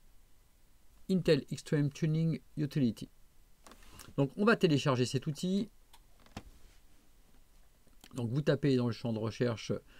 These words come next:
Intel Extreme Tuning Utility et vous obtenez un lien pour le télécharger. Donc je télécharge la version Windows dix pour moi,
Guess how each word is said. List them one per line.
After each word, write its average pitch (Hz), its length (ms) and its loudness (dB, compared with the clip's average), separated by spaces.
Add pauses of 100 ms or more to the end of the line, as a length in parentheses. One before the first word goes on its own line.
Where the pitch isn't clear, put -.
(200)
Intel 147 460 2
Extreme 127 360 2
Tuning 123 440 2 (100)
Utility 131 760 0 (1900)
et 151 160 4
vous 143 220 4
obtenez 139 520 4
un 147 140 2
lien 156 240 4
pour 139 240 2
le 139 120 4
télécharger. 160 520 0 (4000)
Donc 95 100 -8
je 107 80 -4
télécharge 117 500 0
la 104 60 -2
version 98 280 -6
Windows 87 280 -4
dix 85 220 -8
pour 98 180 -8
moi, 156 320 -4